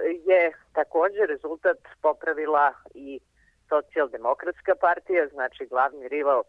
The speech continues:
a, stranke Angele Merkel. To su dve jedine partije koje beleže rast. Sve ostale partije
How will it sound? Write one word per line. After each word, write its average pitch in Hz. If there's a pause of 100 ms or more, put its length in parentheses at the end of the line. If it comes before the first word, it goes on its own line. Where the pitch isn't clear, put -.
(400)
a, 127 (100)
stranke 160 (320)
Angele 170
Merkel. 190
To 269
su -
dve 214
jedine 202
partije 185
koje 175
beleže 170
rast. 151
Sve 196
ostale 185
partije 175